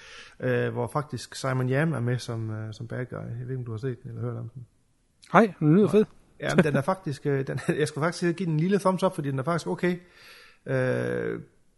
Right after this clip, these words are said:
Speaker 1: desværre tror de, de har lidt for mange penge, øh, at gøre med, at,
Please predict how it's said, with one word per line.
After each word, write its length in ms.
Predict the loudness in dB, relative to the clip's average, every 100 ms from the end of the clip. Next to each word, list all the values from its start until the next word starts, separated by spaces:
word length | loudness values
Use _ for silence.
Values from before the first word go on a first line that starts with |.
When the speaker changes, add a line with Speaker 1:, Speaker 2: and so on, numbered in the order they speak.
| _ -6
Speaker 1:
desværre 380 | -2 4 4
tror 420 | 4 -2 0 4 4
de, 160 | 2
de 140 | -2 0
har 80 |
lidt 160 | 0 -2
for 80 | -2
mange 200 | -2 0
penge, 340 | 0 0 0
øh, 200 | 0 -2
at 60 | -2
gøre 200 | -2 -2
med, 140 | -2 -6 -6
at, 300 | -6 -6 -6